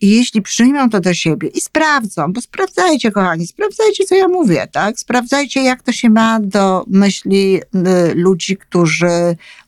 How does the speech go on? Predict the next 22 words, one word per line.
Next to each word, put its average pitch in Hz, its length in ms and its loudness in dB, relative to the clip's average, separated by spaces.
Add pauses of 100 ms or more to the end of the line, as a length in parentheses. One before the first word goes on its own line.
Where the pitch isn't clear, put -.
uznani 185 540 0
są - 460 -4
za 170 300 -2 (100)
wybitnych 165 840 -2
w - 100 -20
tym, 160 380 0 (120)
y, - 40 -4 (500)
y, 165 120 2
w 160 100 -10
tym 170 400 0
zakresie. 165 600 -2
Tylko 240 360 -2 (100)
powtarzam, 214 640 -4 (420)
w - 40 -14
stosunku 220 440 0
do 214 120 2
ludzi, 190 300 0
którzy 190 400 -2 (380)
uznani 202 400 2
są 214 220 2
wybitni 208 680 0
za 175 380 -2